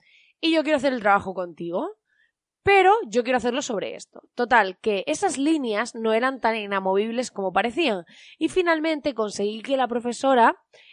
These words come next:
eh, hiciese el, el trabajo sobre lo que yo quería. Y además, no solo eso, sino que fue una tutora súper insistente,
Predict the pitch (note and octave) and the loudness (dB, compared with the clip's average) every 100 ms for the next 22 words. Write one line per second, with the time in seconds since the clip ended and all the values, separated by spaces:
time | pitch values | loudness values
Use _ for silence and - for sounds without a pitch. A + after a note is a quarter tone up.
0 | _ A#3 A3+ G#3 F#3+ F#3 F3+ F3+ A3+ - | _ 0 2 2 -2 -4 -6 -6 -8 -8
1 | A#3 A#3 A#3+ A#3 A3 G#3 G3 G#3 G#3 A3+ | -4 -2 0 -2 -2 -4 0 2 4 2
2 | C4 A#3 F#3+ F#3 G3 F#3 A#3 F4 C#4 F3 | 0 -2 0 0 0 -2 0 2 2 -2
3 | - _ _ _ C4+ G4+ F#4+ F4+ D4 D4 | -12 _ _ _ 2 4 4 2 2 -2
4 | C4+ C#4 C#4 C4 B3 G#3+ G3+ G3+ B3 A#3 | 0 4 2 0 -4 -4 -4 -2 0 0
5 | - A#3+ B3 A3+ A3 A3+ A#3+ C#4+ - - | 0 -4 -2 -2 0 0 0 -2 -8 -4
6 | G#3+ G3 G#3+ G#3+ G3 A#3 - A3 G#3 G3+ | -4 -2 -4 -6 -6 -6 -4 -4 -4 -4
7 | G3+ | -4